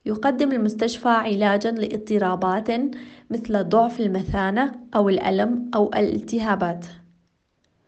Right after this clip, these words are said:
وتركز الاستشارة الطبية على النساء اللواتي يعانين من الآثار السلبية للختان، لكن بإمكان أزواجهن أيضًا حضور الاستشارة.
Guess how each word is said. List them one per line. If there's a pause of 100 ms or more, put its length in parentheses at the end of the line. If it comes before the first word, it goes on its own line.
(360)
وتركز
الاستشارة
الطبية
على
النساء
اللواتي
يعانين
من
الآثار
السلبية
للختان، (800)
لكن (140)
بإمكان
أزواجهن
أيضًا
حضور
الاستشارة.